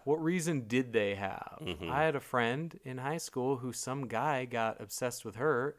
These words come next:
Speaker 1: Never dangerous. Never l-, technically dangerous stuff. But for, like, two months straight, he would park his car right outside her room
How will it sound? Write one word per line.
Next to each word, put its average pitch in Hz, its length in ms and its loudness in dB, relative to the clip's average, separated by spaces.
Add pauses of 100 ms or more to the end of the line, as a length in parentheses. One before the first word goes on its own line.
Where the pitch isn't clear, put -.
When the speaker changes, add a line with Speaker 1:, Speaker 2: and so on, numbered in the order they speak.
Speaker 1:
Never 143 500 2 (160)
dangerous. 110 1200 -2 (220)
Never 185 440 6 (200)
l-, 123 340 -2 (100)
technically 139 840 4
dangerous 117 760 2
stuff. 165 340 4 (420)
But - 140 -16
for, 143 280 -2
like, 127 320 -8
two - 220 -6
months 156 260 -2
straight, - 480 -6 (260)
he 131 100 -8
would 117 180 -6
park 160 320 -2
his 127 140 -6
car 135 420 0
right 135 380 -4
outside 139 540 0
her 123 140 -2
room 135 460 0